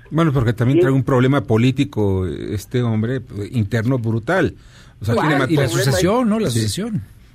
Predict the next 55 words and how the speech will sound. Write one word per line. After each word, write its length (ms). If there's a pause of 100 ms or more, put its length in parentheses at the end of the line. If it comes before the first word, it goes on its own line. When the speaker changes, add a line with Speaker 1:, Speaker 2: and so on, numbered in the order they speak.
(360)
Speaker 1:
La 100
Speaker 2:
Está 200
Speaker 1:
sucesión. 120
Speaker 2:
loco, 440
perdón. 480 (1000)
Speaker 1:
Pues, 360
no 120
sé 160
si 140
está 120
Speaker 2:
Pero 160
puede 160
hacer 160
lo 100
que 120
se 80
le 100
pegue 240
la 140
gana, 300
porque 320
así 220
es. 340 (180)
Speaker 1:
Pero 100
no 60
es 80
el 100
dueño 200
Speaker 2:
Ya 80
Speaker 1:
del 100
Speaker 2:
desde 60
Speaker 1:
país. 280
Speaker 2:
hace 140
rato, 280 (200)
creo 180
que, 220 (180)
si, 140 (100)
no 140
sé 260
si 80
él 140
se 80
despachó 480
a 60
sus 180
hermanos, 500
a 80
sus 160
primos, 400
a 80
sus 220
hijos, 300 (440)
pero 160
es 100
un 720